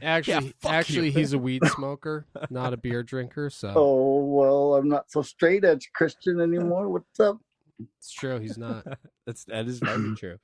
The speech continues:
Speaker 1: Yeah.
Speaker 2: We broke him.
Speaker 3: Nah.
Speaker 1: <laughs> Yeah.
Speaker 3: Christian will be a good guest. Yeah, that's great.
Speaker 1: Well, Bob, you're just gonna have to come to Boston sometime soon, you know?
Speaker 3: Yeah, come out to the, to the Fancy Lad house.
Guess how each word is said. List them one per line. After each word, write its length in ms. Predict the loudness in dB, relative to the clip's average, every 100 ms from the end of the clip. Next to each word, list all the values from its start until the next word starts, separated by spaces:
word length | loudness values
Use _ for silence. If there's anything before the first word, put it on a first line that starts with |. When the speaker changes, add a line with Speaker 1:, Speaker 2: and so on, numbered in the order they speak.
| _
Speaker 1:
Yeah. 220 | -18 -18 -18 _ _ _ _ _ _ _ _ -4
Speaker 2:
We 100 | -4
broke 360 | -2 -8 -6
him. 60 | 0
Speaker 3:
Nah. 320 | 2 2 0 -8 -18 _ _ _ _ -20 -16
Speaker 1:
<laughs> 80 | -18 _ -20 -20 -20
Yeah. 220 | -18 -18 -4
Speaker 3:
Christian 300 | 0 0 0
will 60 | -2
be 80 |
a 40 | -2
good 140 | -2
guest. 240 | -4 -6 -8
Yeah, 60 | -16
that's 120 | -14
great. 160 | -12 -12 -16 -20 _ _ _ _ _
Speaker 1:
Well, 240 | -2 0 2
Bob, 400 | 2 2 2 0
you're 140 | -6
just 200 | -8 -10
gonna 200 | -8 -6
have 220 | -6 -8 -12
to 80 |
come 260 | -20 -18 -18
to 60 | -18
Boston 560 | -18 -18 -20 -20 -20
sometime 520 | -20 -20 -20 -20 -20
soon, 440 | -20 -18 -16 -16 -14
you 100 | -12
know? 220 | -10 -10 -14 _ _ _ _ _ _ _ _ _ _ 4
Speaker 3:
Yeah, 200 | 6 4
come 220 | 4 4
out 160 | 4 2
to 100 | 2
the, 320 | 4 4 0 _
to 120 | -4
the 140 | 0 0
Fancy 460 | 2 2 2 0
Lad 240 | 2 2 2
house. 440 | -2 -4 -6 -16